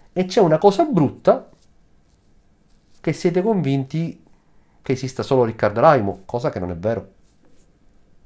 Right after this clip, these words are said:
Quindi... Quindi stiamo parlando dell'acqua calda. E io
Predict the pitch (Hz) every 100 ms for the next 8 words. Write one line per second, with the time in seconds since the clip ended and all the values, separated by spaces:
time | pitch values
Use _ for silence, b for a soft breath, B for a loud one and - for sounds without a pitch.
0 | _ _ _ _ _ _ - _ _ _
1 | - - - - - - 143 135 135 175
2 | 185 _ _ _ _ _ _ _ _ _
3 | _ _ _ _ - 196 180 170 156 165
4 | 160 190 160 139 139 - 151 104 90 85
5 | 92 95 - _ _ _ _ _ _ _
6 | _ _ _ _ - - 175 196 165 -